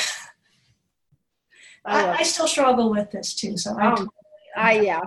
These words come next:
Speaker 1: I do too. I think one thing I've learned, I feel like I went into, I had my first job where that kinda happened to me, and I went into my second job kind of cranky from the first <laughs> experience,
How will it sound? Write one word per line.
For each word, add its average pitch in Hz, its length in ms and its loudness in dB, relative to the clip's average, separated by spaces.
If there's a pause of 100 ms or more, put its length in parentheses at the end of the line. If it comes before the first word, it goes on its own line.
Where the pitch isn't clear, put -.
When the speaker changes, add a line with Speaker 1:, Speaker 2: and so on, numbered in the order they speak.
(140)
Speaker 1:
I 254 180 6
do 214 140 0
too. 180 340 -4 (200)
I 269 80 4
think 392 320 -2 (220)
one 262 200 0
thing 262 360 0
I've 220 280 -4
learned, 254 340 -2
I 202 80 -2
feel 233 180 -2
like 220 180 0
I 208 100 2
went 196 260 -2
into, 196 720 -4 (280)
I 185 60 -8
had 214 220 0
my 185 140 -2
first 233 380 -4
job 202 380 2
where 202 100 -4
that 185 200 -4
kinda 190 200 -4
happened 185 380 -6
to 190 100 -12
me, 185 200 -4
and 175 120 -4
I 170 80 -2
went 185 200 -2
into 196 220 -10
my 175 140 -6
second 190 440 -6
job 175 440 -2 (560)
kind 196 260 -2
of 180 300 0 (1500)
cranky 214 760 -4
from 202 180 -4
the 185 60 -8
first 220 320 0
<laughs> 285 60 -2
experience, 254 880 4